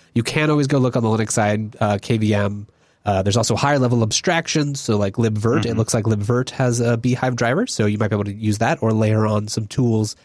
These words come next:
Speaker 1: that sit at, sit at a higher level. Like if you want like a graphical thing, a couple ones I know of, uh, one is the Kimchi project, which is just like a nice,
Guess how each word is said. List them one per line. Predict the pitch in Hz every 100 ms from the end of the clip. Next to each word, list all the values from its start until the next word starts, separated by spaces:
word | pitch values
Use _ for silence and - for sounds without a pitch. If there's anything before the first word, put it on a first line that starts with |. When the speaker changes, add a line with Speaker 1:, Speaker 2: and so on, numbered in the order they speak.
| _ -
Speaker 1:
that | 131
sit | - 104
at, | 101 - _
sit | 110
at | 101
a |
higher | 104 104
level. | 147 214 180
Like | 113 107 - - _
if | 113
you | 120
want | 151 156 113
like | 104
a | 101
graphical | 95 107 - - 104
thing, | - 262 208
a |
couple | - 139 127
ones | 110 107 -
I | 143 147
know | 147 147
of, | 131
uh, | 117 107 104 104 _ _ _ _ _
one | 113 110
is | 101
the | -
Kimchi | - - 247 220 214 220
project, | 208 208 196 196 185 -
which | -
is | 101
just | - 104
like | 101 101
a |
nice, | 104 104 107 -